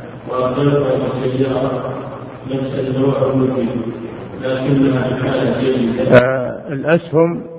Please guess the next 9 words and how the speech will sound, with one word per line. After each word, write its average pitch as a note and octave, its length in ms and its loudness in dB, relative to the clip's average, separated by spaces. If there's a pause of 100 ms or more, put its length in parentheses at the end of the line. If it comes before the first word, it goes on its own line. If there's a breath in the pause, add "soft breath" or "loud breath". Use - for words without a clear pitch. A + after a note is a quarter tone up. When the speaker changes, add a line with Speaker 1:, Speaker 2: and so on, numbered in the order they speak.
(160)
Speaker 2:
أنا D3+ 200 2
لا F3 200 4
أعرفها A2+ 440 -2
ولا E3+ 320 4
أفتي B2+ 300 -4
فيها A2 300 -4 (180)
لأنها C#3+ 300 0
مجهولة C3 580 0
لدي، B2 380 -2